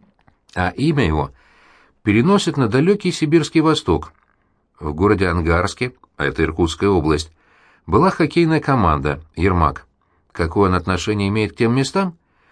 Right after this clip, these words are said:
Что это, наивный патриотизм коммунистов или тонкий расчет других сил? И не считайте это глупыми придирками. Итак, Ермак. Принято считать,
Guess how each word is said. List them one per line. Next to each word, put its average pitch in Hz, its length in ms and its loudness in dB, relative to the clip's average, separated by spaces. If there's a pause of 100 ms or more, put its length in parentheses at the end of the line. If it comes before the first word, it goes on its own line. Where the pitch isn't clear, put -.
Что - 240 0
это, 78 260 -2 (220)
наивный 127 440 0
патриотизм 120 520 -2
коммунистов 139 720 -2 (360)
или 85 200 0
тонкий 98 340 0
расчет 90 380 0
других 85 360 0
сил? 120 380 -4 (460)
И 80 100 -4
не 78 140 -2
считайте 87 540 -2
это 117 180 -4
глупыми 95 420 0
придирками. 110 720 -2 (1200)
Итак, 214 340 2
Ермак. 139 480 2 (1400)
Принято 104 400 2
считать, 139 520 -4